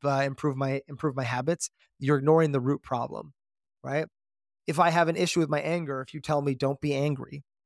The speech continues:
don't tell what other, don't take what other people say personally," this is not really gonna help with my anger, right? That's, that's,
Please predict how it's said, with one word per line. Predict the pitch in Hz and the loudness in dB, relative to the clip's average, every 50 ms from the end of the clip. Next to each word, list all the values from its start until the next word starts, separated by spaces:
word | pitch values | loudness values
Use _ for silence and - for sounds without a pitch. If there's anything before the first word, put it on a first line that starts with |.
| _ _ - | _ _ 2
don't | 147 143 165 156 | 2 2 2 0
tell | - 151 165 165 | 2 4 6 6
what | 156 151 156 160 | 6 6 6 6
other, | 170 151 156 147 - _ _ - | 6 4 4 2 0 _ _ 4
don't | 160 165 165 165 | 4 4 4 0
take | - - 180 175 - | 0 0 0 2 4
what | - 156 | 4 4
other | 160 151 147 | 4 4 2
people | - 180 156 151 | 2 0 2 2
say | 143 - - 156 143 | 2 4 4 4 4
personally," | - - 151 156 147 - - 135 127 - 160 160 156 - _ _ _ _ _ _ - | 2 2 0 2 2 0 -4 -6 -8 -8 -10 -12 -12 -14 _ _ _ _ _ _ -2
this | 160 156 156 | -2 0 0
is | 165 156 | -2 0
not | 175 170 170 151 151 | 0 0 0 2 2
really | 151 156 156 151 | 4 4 4 4
gonna | 135 139 135 | 4 0 2
help | 123 135 131 - | 2 0 0 0
with | 131 127 | -4 -8
my | 123 117 | -8 -8
anger, | 107 104 113 113 - - 135 | -8 -10 -12 -14 -12 -10 -8
right? | 131 135 139 | -6 -4 -6
That's, | 139 131 - | -6 -8 -8
that's, | 147 139 139 - - | -8 -8 -8 -8 -10